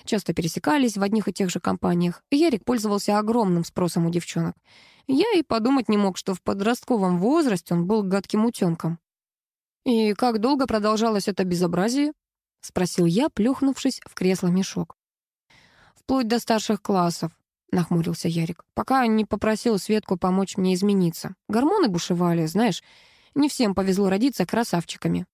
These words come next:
«Если ты обо мне, то спасибо», — развеселился я.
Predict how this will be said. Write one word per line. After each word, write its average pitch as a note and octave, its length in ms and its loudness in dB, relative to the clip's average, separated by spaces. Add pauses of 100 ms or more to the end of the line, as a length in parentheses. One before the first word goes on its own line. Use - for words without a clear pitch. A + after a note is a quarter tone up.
(1120)
«Если F3 420 0
ты F#3 140 0
обо F3+ 260 2
мне, F3+ 220 2
то F#3 100 -2
спасибо», — F3 640 -2 (440)
развеселился E3+ 680 0
я. E3 180 -2